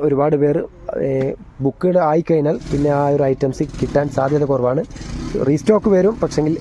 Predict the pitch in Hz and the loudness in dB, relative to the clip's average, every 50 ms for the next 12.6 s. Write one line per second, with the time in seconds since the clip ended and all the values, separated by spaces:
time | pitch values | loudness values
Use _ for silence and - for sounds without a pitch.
0 | - 151 143 143 143 143 143 139 131 - 165 170 170 156 156 156 160 151 143 123 | -2 -2 -2 0 0 0 0 0 0 0 2 2 2 2 2 2 0 0 0 0
1 | 127 143 143 139 123 120 - 123 131 151 165 - - - - - - - 131 135 | 2 0 0 0 -2 -2 -2 0 -2 -2 -2 -6 -12 -18 -18 -12 -8 -4 -2 -2
2 | 135 - - 135 131 147 135 127 127 - 151 147 139 151 180 - - - 127 139 | -2 0 0 0 0 2 0 0 -2 0 0 0 2 2 0 0 -2 -2 -2 0
3 | 139 139 151 175 180 170 147 139 135 131 135 131 135 160 202 220 - - - - | 0 2 2 2 2 2 2 0 0 2 2 2 2 0 0 -2 -6 -14 -12 -12
4 | - - - - - - - - - 127 127 - 180 - - - 202 190 190 185 | -10 -10 -10 -10 -10 -10 -10 -4 -2 0 0 0 0 0 2 2 4 4 4 4
5 | 180 151 143 139 - 180 175 156 147 - 143 139 170 196 180 - - - - - | 4 2 2 0 2 2 4 4 4 2 2 2 0 0 -2 -6 -12 -14 -12 -12
6 | - - - - - - - 123 127 151 175 185 175 160 147 151 156 160 165 165 | -12 -12 -14 -14 -12 -8 -6 -2 0 2 2 2 2 2 2 2 2 2 2 2
7 | 143 143 139 135 151 151 143 - 151 151 160 160 160 139 143 139 147 151 151 - | 2 0 0 2 0 0 2 2 2 2 2 2 2 2 2 4 2 2 2 2
8 | 135 135 135 143 165 170 143 123 127 151 202 226 - - - - - - - - | 0 2 2 2 2 2 2 2 2 0 0 0 -4 -10 -10 -10 -10 -8 -8 -4
9 | - 131 139 147 - 185 170 185 196 220 247 233 170 - 180 175 175 180 175 - | 0 0 2 2 2 2 4 4 4 4 4 2 2 2 2 4 4 4 2 2
10 | 160 156 151 151 143 - 151 147 139 139 135 131 135 143 175 - - - - - | 2 2 2 0 0 0 2 2 2 2 2 2 2 2 2 2 -2 -8 -14 -14
11 | - - - - - - - - - 131 131 131 135 135 - - 127 127 127 135 | -14 -12 -12 -12 -12 -12 -10 -4 -2 0 2 4 2 2 2 2 2 2 2 2
12 | 151 - - - - - - - 123 117 127 | 0 -4 -8 -16 -16 -10 -6 -2 0 0 2